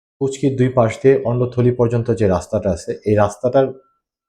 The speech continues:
যে কোনো জায়গায় থাকতে পারে। অনেক সময় এই রাস্তার বাইরেও থাকতে পারে, যেটাকে আমরা ectopic testis বলি।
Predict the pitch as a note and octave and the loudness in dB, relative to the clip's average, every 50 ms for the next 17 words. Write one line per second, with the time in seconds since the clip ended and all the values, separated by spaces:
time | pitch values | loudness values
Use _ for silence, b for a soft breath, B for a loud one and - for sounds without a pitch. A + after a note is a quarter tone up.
0 | _ _ _ _ - B2+ C3 B2+ C#3 C3+ B2 A#2 A2+ - - - G#2 G2+ G2 G2+ | _ _ _ _ -6 -4 -4 -2 -2 0 0 0 0 -2 -2 0 0 2 2 2
1 | G2 G2 G2 F2+ - F2 D#2 C#2+ D2 C#2 - - _ _ - A#2 B2+ A#2 - D3 | 0 -2 -4 -8 -8 -8 -8 -8 -8 -10 -10 -14 _ _ -2 0 0 0 -2 -2
2 | C#3+ D3 - A2 A2 G2+ A2 G#2+ G#2 - - C3 C3 B2 G2 F#2+ F#2+ F#2+ G#2 A#2 | -2 0 0 0 0 2 0 0 -2 -2 -2 -2 0 0 0 0 0 2 2 0
3 | A#2 A2+ G2 - - E2 D#2 D2+ D2+ C#2+ D#2 - _ b b b b b b b | 0 -2 -6 -12 -12 -12 -12 -10 -10 -12 -12 -14 _ b b b b b b b
4 | b F#2+ G2+ A#2 A#2+ A#2+ A#2+ A#2 A#2 B2 - - A#2+ - - A#2 - A#2 - - | b -4 -4 -2 0 2 0 2 0 0 0 -2 -4 -4 -4 -8 -4 -4 -4 -4
5 | - G#2 F#2+ - - F#2+ E2 - - D#2+ D2+ C#2+ D2 | -2 -4 -4 -4 -4 -8 -10 -10 -10 -10 -10 -10 -12